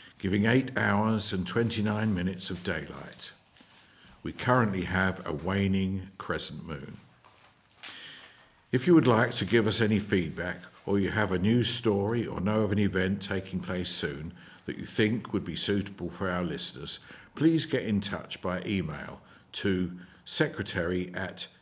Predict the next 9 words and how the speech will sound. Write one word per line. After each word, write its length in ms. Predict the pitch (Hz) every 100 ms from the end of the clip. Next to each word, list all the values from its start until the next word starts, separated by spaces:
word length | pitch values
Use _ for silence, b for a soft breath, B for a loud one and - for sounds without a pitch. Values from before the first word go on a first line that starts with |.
| _
D 160 | 123 127
T 280 | - 110
N 320 | 95 92 87 B B -
Hemel 400 | 85 78 90 - -
dot 200 | - 117 -
org 380 | 90 82 90 - - _
dot 260 | 95 - 95
U 160 | 95
K 440 | - 90 65 76